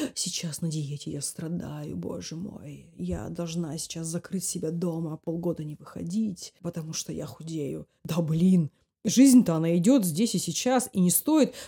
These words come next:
похудение приравнивать к какому-то вообще подвигу. Это просто определённый этап в жизни. Окей, принимаем это. Это же ваш выбор. Вы же хотите. Да, у вас же есть ответ на вопрос «зачем?», правда? Нужно с этого начинать.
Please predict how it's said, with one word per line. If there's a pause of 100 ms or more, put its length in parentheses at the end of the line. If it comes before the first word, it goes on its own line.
похудение
приравнивать
к
какому-то
вообще
подвигу.
Это
просто (140)
определённый
этап
в
жизни. (260)
Окей, (180)
принимаем
это. (260)
Это
же
ваш
выбор. (160)
Вы
же
хотите. (160)
Да,
у
вас
же
есть
ответ
на
вопрос
«зачем?»,
правда?
Нужно
с
этого
начинать.